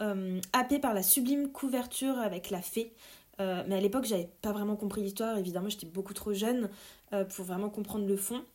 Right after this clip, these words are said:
Et ça a été un véritable bonheur de me replonger dedans plus de dix ans après. Et cette série a dépassé toutes mes attentes. La finesse des dessins de Kaori sont à couper le souffle. J'ai adoré l'intrigue. L'histoire nous tient en haleine tout au long des pages et jusqu'à la fin.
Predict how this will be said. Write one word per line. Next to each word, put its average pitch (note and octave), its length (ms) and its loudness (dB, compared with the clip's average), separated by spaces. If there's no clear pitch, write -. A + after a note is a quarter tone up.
Et A3 60 4
ça G#3 120 4
a - 20 6
été G3+ 120 2
un G#3 100 4
véritable A3+ 380 2
bonheur A#3 220 0
de A3 100 -4
me G3 80 0
replonger A3+ 420 -2
dedans A3 320 -2
plus A3 160 -6
de F#3+ 100 -2
dix F#3+ 240 -4
ans G#3+ 60 0
après. A3 420 -2
Et A3 100 6
cette G#3+ 200 4
série A#3 300 2
a C4+ 80 4
dépassé G3+ 380 2
toutes C4+ 180 -8
mes A3 140 0
attentes. F#3 480 -4
La G3+ 160 2
finesse C#4+ 400 4
des A3+ 80 -2
dessins A3 280 2
de G#3 60 -2
Kaori G#3 360 -2
sont F#3+ 180 -6
à F3+ 60 -8
couper G3+ 240 -2
le G3 60 2
souffle. A3+ 380 -6
J'ai F#3+ 240 0
adoré G3 320 2
l'intrigue. A3 480 -2
L'histoire A3+ 340 2
nous G#3 100 0
tient G3+ 160 -4
en F#3+ 80 -2
haleine F#3+ 260 0
tout C4+ 220 -4
au A#3 60 0
long G#3 120 0
des F#3+ 140 0
pages F#3+ 320 -4
et F#3 60 -4
jusqu'à F3 300 -4
la D#3 80 -10
fin. C#4 340 -4